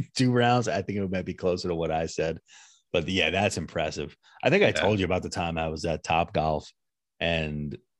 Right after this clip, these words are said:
Speaker 1: you know, we-, we're just, you know, we're there as a family. We're having fun. And then another family comes in, in the bay next to us, and the girl, uh, sixteen, seventeen years old, but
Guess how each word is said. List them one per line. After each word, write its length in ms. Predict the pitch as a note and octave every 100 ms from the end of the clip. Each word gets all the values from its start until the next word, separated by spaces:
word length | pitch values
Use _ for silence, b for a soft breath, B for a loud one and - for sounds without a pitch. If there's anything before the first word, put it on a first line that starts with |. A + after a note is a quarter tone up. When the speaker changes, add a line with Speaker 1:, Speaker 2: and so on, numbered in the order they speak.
| -
Speaker 1:
you 80 | C#3
know, 140 | E2+
we-, 160 | A2 B2
we're 140 | C#3
just, 180 | G#2 G2
you 60 | A2
know, 80 |
we're 120 | F2 G2+
there 120 | G2+
as 80 | E2+
a 80 | D#2+
family. 320 | E2+ E2+ E2+
We're 140 | E2+
having 260 | F2+ D#2+ D2+
fun. 320 | E2 D#2+ D2+ - _ _ _ -
And 100 | G2
then 100 | F2+
another 340 | E2+ F#2+ G2
family 340 | - F#2+ F2 E2+
comes 300 | F#2+ F2+ F2+
in, 180 | F2+
in 160 | E2 F#2
the 80 | E2+
bay 240 | D#2+ E2+
next 280 | E2 E2 -
to 100 | F2
us, 320 | E2 D#2 - -
and 560 | F2 E2 D#2+ D#2 D2+ D2+
the 80 | E2+
girl, 380 | F2 E2+ E2 -
uh, 140 | F2 - _ _ - - -
sixteen, 540 | - - - - E2+ D2+
seventeen 440 | - D2 E2 E2+
years 240 | D#2+ D#2+
old, 260 | E2 D#2 D2
but 160 | D#2+